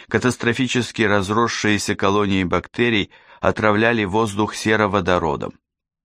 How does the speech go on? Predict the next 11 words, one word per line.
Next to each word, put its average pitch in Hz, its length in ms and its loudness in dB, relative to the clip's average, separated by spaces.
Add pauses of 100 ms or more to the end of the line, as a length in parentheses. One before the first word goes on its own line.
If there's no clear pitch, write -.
(340)
Надо 87 260 2
готовиться 90 580 0
к 78 60 -12
тому, 90 320 0
что 85 220 -2
атмосфера 90 580 -2
там 87 220 0
стала 87 440 0 (300)
непригодной 101 840 0
для 87 180 0
дыхания 80 720 -2